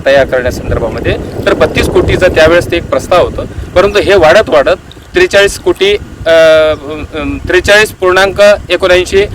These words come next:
कोटी रुपयाचा हा प्रकल्प झाला. आणि तत्कालीन पालकमंत्री, म्हणजे ते आत्ताही पालकमंत्री देखील आहेत, अ, राज्याचे मृदू व जलसंधारण मंत्री नामदार संजय राठोड यांनी शासन दरबारी पाठपुरावा करून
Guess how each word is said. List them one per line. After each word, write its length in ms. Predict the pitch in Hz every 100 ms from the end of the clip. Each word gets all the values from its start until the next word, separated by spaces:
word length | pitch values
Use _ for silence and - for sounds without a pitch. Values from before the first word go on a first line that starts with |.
| - - -
कोटी 460 | 160 151 143 175 233
रुपयाचा 460 | 202 190 185 175 175
हा 160 | 160
प्रकल्प 440 | - 147 - 151 160
झाला. 300 | 127 165 214 - - -
आणि 160 | 165 196
तत्कालीन 460 | 175 - 196 226
पालकमंत्री, 520 | 220 180 147 135 120 139
म्हणजे 260 | 156 190 -
ते 60 |
आत्ताही 520 | 196 151 - 190 196 233
पालकमंत्री 760 | - - 156 175 185 175 185
देखील 280 | 170 165 160
आहेत, 180 | 151 175 -
अ, 460 | - 127 135 135
राज्याचे 340 | 135 135 165 -
मृदू 260 | 160 160
व 60 | 160
जलसंधारण 520 | 156 151 156 147 147
मंत्री 280 | 139 143 165
नामदार 300 | 139 135 139
संजय 320 | - 147 196
राठोड 320 | 175 147 123 - - - - -
यांनी 320 | 180 202 214 214 - - - -
शासन 340 | 220 202 226
दरबारी 300 | 202 185 180
पाठपुरावा 520 | 180 151 147 175 170
करून 300 | 151 160 185